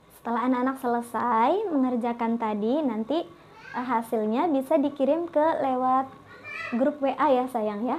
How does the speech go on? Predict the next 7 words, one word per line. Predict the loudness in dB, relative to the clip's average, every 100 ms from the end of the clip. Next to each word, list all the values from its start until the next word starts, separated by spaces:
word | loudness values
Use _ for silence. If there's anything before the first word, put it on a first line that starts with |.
| -4
Oke, | -8 -6 -4 -2
Ibu | -2 -2
tunggu. | 0 2 2 0 -6 -20 -16 -6
Nah, | -2 -2 -4 -8 -10 -6
Ibu | 0 0
akhiri | 0 -2 0 2 4
dulu | 4 4 2